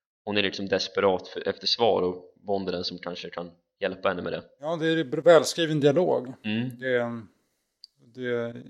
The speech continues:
Speaker 2: just det här. För ibland så, så i Bond-serien så får man just den här känslan av att,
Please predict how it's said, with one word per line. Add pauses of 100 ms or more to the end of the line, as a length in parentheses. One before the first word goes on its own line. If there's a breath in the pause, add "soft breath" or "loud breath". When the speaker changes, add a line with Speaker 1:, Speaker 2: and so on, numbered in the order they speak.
(520)
Speaker 2:
just
det
här. (920)
För
ibland
så,
så
i
Bond-serien
så
får
man
just
den
här
känslan (120)
av
att,